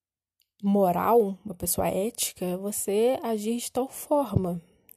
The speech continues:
Isso, isso é um dogmatismo. Não se questiona, mas e o se? Por exemplo, uma corrente, é, relativista, p-,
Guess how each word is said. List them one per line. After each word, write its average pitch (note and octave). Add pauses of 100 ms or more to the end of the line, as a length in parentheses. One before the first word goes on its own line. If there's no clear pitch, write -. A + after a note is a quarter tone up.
Isso, G#3+
isso C#4+
é -
um A#3+
dogmatismo. G3 (640)
Não A#3
se -
questiona, G3 (240)
mas C4+
e C#4
o C#4+
se? F#3+ (920)
Por G#3+
exemplo, F#3
uma G3+
corrente, G3+ (100)
é, F#3+
relativista, F#3
p-, -